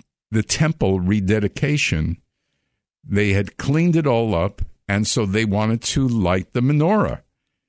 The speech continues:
And there was only enough oil left for one day. So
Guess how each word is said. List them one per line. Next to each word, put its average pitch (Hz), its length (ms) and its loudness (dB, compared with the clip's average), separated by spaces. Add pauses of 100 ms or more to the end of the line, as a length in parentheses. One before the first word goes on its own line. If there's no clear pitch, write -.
(320)
And 117 140 2
there 143 80 2
was 139 160 2
only 185 400 2
enough 131 640 0
oil 104 440 2
left 95 760 -4 (460)
for 117 540 0 (220)
one 117 440 0
day. 131 520 -2 (1400)
So 123 480 0